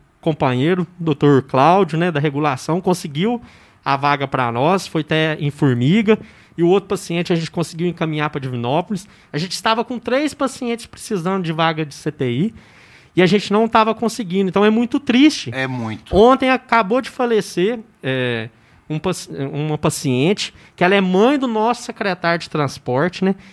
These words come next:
Speaker 1: o qual a gente também tava tentando conseguir a transferência e não conseguiu, conseguiu só no outro dia, ela veio a falecer, a gente conseguiu, mas acabou que ela não, não conseguiu. Então, pessoal,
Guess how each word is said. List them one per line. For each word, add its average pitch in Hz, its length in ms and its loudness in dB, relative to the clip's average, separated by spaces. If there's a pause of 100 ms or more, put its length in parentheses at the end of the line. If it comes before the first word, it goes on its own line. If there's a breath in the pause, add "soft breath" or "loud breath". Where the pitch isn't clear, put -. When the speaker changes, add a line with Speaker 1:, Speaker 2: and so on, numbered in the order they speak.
(100)
Speaker 1:
o 147 80 -4
qual 180 180 2
a 185 60 4
gente 175 260 0
também 180 220 -4
tava 180 220 -2
tentando 180 280 -2
conseguir 175 380 -4
a 175 80 0
transferência 165 580 -2 (280 soft breath)
e 170 60 4
não 208 260 6
conseguiu, 208 600 0 (400 soft breath)
conseguiu 180 380 -4
só 220 300 -2
no 254 100 -6
outro 220 380 -2
dia, 180 420 -2 (360 soft breath)
ela 170 220 2
veio 185 240 2
a - 20 -6
falecer, 165 680 2 (240)
a - 40 -8
gente 160 160 -4
conseguiu, 180 460 -4
mas 196 160 0
acabou 196 380 0
que - 40 -2
ela 196 160 2
não, 196 240 2 (360 loud breath)
não 180 120 2
conseguiu. 185 440 0
Então, 208 260 2 (340 loud breath)
pessoal, 175 560 4